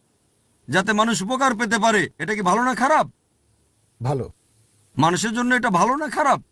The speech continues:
Speaker 2: ভালো।
Speaker 1: তাহলে ইসলাম হচ্ছে মানবতার ধর্ম। আপনি প্রশ্ন করতে পারেন যে প্রাণীদের কেন হত্যা করা হচ্ছে? মানুষের জন্য ভালো, কিন্তু প্রাণীদের জন্য কি হচ্ছে?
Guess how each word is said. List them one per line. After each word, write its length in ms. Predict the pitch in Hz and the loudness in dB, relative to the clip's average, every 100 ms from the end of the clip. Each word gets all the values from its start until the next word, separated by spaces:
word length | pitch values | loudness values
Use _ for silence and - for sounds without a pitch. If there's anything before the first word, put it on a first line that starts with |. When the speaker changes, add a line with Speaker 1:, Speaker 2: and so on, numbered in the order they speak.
| _ _ - | _ _ -10
Speaker 2:
ভালো। 260 | 165 185 113 _ _ | -8 -6 -8 _ _
Speaker 1:
তাহলে 300 | 147 151 170 | 0 2 2
ইসলাম 580 | 165 - 196 220 277 311 - _ _ | 0 0 2 4 2 0 -8 _ _
হচ্ছে 320 | 165 185 - | -8 -6 -4
মানবতার 540 | 185 185 262 285 277 202 | -2 0 0 -2 -2 0
ধর্ম। 380 | 175 185 170 104 _ - | 0 0 -2 -6 _ 0
আপনি 240 | 285 415 | 0 0
প্রশ্ন 360 | 339 311 226 254 | -6 -6 -4 -2
করতে 240 | 247 247 | 0 0
পারেন 220 | 247 233 | 0 0
যে 100 | 220 | -2
প্রাণীদের 420 | 202 233 269 359 | -2 -2 -2 -2
কেন 140 | 330 269 | 0 2
হত্যা 300 | 240 196 233 | 2 0 -4
করা 200 | 214 202 | 0 2
হচ্ছে? 420 | 196 - - 127 - _ _ _ _ _ _ _ - | 2 0 -4 -4 -8 _ _ _ _ _ _ _ -6
মানুষের 400 | 135 160 170 254 | 0 0 0 -4
জন্য 260 | 294 294 262 | -4 -2 2
ভালো, 240 | 220 214 | 2 0
কিন্তু 220 | 202 196 | -4 -6
প্রাণীদের 340 | 190 208 240 277 | -4 -2 -2 -4
জন্য 240 | 320 311 | -4 -6
কি 120 | - | -2
হচ্ছে? 360 | 269 240 - 104 | 0 0 -2 -8